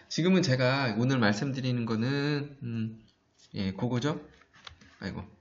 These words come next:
지금 입주자 모집 공고 전에 이제 이, 그 대충 이제 그 자격 조건하고 이런 걸 미리미리 이제 준비하시라고 제가 이제 올려드린 거고요. 제가 이제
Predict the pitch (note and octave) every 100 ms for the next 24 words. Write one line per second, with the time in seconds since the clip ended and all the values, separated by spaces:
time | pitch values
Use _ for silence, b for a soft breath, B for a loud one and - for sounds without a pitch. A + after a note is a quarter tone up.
0 | _ _ _ _ _ _ - - _ _
1 | _ _ _ _ _ - B B B -
2 | D3+ D3 C3+ - G3 D#3 D3 D#3 B2 D#3+
3 | F3+ F3 A#2+ G#2+ A2+ G#2+ G#2 G2 F#2 -
4 | G#2 G2 G2 G2 G#2 A2+ G#2 G2 - -
5 | - G2 F#2+ C3 C#3+ - G#2+ - G2+ G2
6 | G#2+ G#2 G2+ G2 F#2 B B B2+ D#3+ C3
7 | A2+ G#2 F#2+ B2+ C#3 B2+ - G2 G2 A2
8 | G2+ F#2+ F2+ F#2 A2 A2 G2+ F#2+ F#2 F2+
9 | G#2+ E3 - B B B - A#2 A2+ G#2+
10 | G2